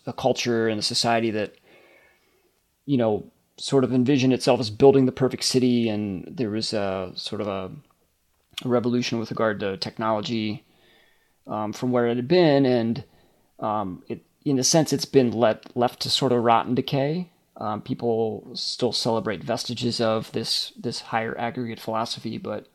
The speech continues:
it's, it's, the city still kinda sets as a symbol of that, and the, the, this group of antagonists that, that kinda come into play are, are just pretty much bent on tearing that down.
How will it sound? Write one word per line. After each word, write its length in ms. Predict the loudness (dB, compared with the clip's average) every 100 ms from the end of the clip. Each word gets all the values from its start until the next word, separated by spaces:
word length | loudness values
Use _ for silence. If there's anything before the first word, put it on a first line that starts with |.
| _ _ _ _ _
it's, 480 | -10 -4 0 0 -2
it's, 380 | -4 -2 0 2
the 120 | 2
city 300 | 4 6 6
still 240 | 6 4 4
kinda 280 | 4 2
sets 360 | 4 4 4 2
as 100 | -2
a 80 | 0
symbol 440 | 2 6 6 6
of 100 | 2
that, 240 | 0 0 0
and 440 | -4 -4 -6 -4
the, 220 | -2 -2 -2 -2
the, 280 | -2 -2 -6
this 260 | -4 -2
group 180 | 0 0
of 120 | 0
antagonists 680 | -2 2 4 4 2 0 -2
that, 200 | -2 -6 -8 _ _ _ _ -10
that 160 | -6
kinda 180 | -2 -2
come 220 | -2 -2
into 80 | -2
play 340 | -2 2 4 4
are, 320 | 2 -2 -6 _ _ _ _ _ _ 0
are 80 | 2
just 180 | 4
pretty 160 | 6 6
much 220 | 6 2
bent 200 | 0 2
on 140 | 0 -2
tearing 280 | -4 -6
that 180 | -8 -10
down. 340 | -10 -10 -12